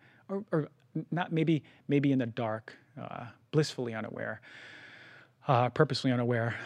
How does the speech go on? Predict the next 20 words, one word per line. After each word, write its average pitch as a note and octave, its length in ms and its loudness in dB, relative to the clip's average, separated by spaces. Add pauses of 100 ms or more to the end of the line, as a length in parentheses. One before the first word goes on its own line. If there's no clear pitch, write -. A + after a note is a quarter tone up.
(180)
um, A2+ 580 -2
of A#2+ 160 -4
what B2+ 420 0 (180)
was B2 140 -2
going A#2 280 -2
in A2+ 100 0
my A2 140 -2
body A2 340 -2
at G#2 100 -6
the A2+ 80 -6
time. A2 460 -6 (680)
But D#3 180 4
regardless, D3 640 6 (240)
yeah, G3+ 180 4
there D3+ 100 6
are F3 180 4
some D3+ 220 -4
concerns B2 500 -4
for A#2+ 140 -6
tattoos. B2 640 -2